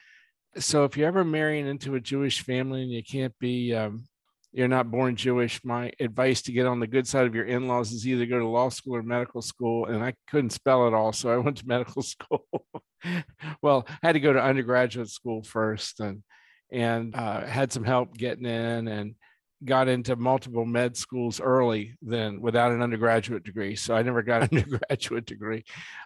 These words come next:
But, uh, my wife and I, as far as faith goes, we're just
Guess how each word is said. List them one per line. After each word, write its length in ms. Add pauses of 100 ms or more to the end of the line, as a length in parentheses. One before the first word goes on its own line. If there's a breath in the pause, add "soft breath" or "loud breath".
(100)
But, 480
uh, 400 (280 soft breath)
my 160
wife 320
and 120
I, 400 (120)
as 160
far 220
as 120
faith 420
goes, 360
we're 60
just 360